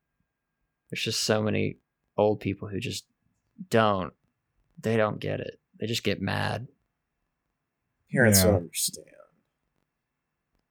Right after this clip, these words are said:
Speaker 1: But anyway, yeah. Um, guys, are you, are you guys, uh, ready to wrap this up? I was gonna say,
Speaker 2: Did,
Speaker 1: I think we
Speaker 2: did
Speaker 1: should
Speaker 2: we have other topics?
Speaker 3: We need to talk about Taylor Swift.
Speaker 1: Oh,
Speaker 2: Okay, yeah, talk
Speaker 1: okay.
Speaker 2: about Taylor Swift.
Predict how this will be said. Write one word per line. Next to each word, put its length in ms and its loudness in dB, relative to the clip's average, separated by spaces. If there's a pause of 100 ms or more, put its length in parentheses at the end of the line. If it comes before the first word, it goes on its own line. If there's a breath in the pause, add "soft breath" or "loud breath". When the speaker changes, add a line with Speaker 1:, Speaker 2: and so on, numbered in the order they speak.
(180)
Speaker 1:
But 280 -10
anyway, 320 -12 (460)
yeah. 300 -14 (200)
Um, 300 -2
guys, 340 0
are 80 0
you, 200 -4
are 80 -4
you 120 -2
guys, 240 -2
uh, 220 -6
ready 240 -4
to 260 -4 (360 soft breath)
wrap 280 -2
this 200 -2
up? 280 2
I 100 -4
was 140 -4
gonna 200 0
say, 600 4
Speaker 2:
Did, 120 0
Speaker 1:
I 760 -20
think 120 2
we 60 2
Speaker 2:
did 40 0
Speaker 1:
should 120 -2
Speaker 2:
we 80 0
have 240 4 (300)
other 180 -2
topics? 880 -4
Speaker 3:
We 120 6
need 60 10
to 100 8
talk 180 10
about 160 10
Taylor 220 10
Swift. 640 6 (480)
Speaker 1:
Oh, 300 10
Speaker 2:
Okay, 100 10
yeah, 100 12
talk 100 8
Speaker 1:
okay. 140 10
Speaker 2:
about 80 0
Taylor 140 0
Swift. 260 -8